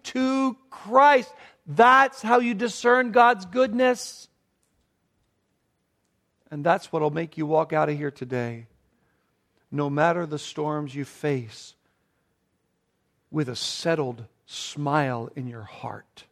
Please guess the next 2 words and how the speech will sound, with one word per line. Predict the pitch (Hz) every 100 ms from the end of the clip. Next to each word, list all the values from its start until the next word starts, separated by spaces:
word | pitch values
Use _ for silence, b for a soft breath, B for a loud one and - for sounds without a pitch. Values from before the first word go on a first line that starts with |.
| _ _ _ _ _ _ _ _ _ _ _ _ _ _ _ -
Because | 120 - 127 135 135 127 - - _ _ _ _ _ _ _ _ -
Christ. | - - - - - - -